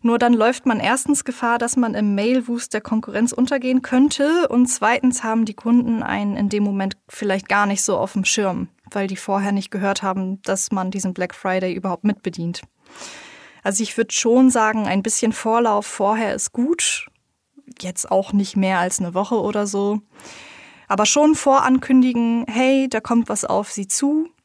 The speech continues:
Ich hab sogar zum Beispiel, äh, mal von einem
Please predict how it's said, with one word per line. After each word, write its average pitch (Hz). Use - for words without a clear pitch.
Ich 220
hab 233
sogar 214
zum 226
Beispiel, 196
äh, 185
mal 185
von 196
einem 180